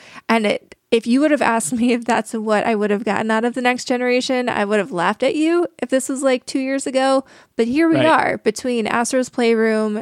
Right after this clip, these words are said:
Speaker 1: Sackboy: A Big Adventure, and Ratchet and Clank. Like, I am living my best life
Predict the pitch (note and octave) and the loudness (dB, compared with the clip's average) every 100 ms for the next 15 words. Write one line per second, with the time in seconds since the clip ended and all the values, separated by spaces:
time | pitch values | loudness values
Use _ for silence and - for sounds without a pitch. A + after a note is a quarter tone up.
0 | - - A3 - A#3 A3+ G#3+ A3+ G#3 G3+ | -6 -2 -2 -2 0 0 0 0 2 0
1 | G#3 A3+ A3 A3 G#3 G#3 G3 G#3+ A3 A3+ | -2 -2 -2 -2 -2 0 0 0 0 -2
2 | G#3+ A#3+ - G#3+ A#3 F#3+ - - - - | 0 0 0 -2 0 0 -2 -14 -20 -18
3 | - A#3 D4 B3+ A3 A3+ B3 G3 F#3 - | -4 -2 0 0 0 2 0 0 -2 -2
4 | G#3 - - - - - | -2 -2 0 -2 -4 -12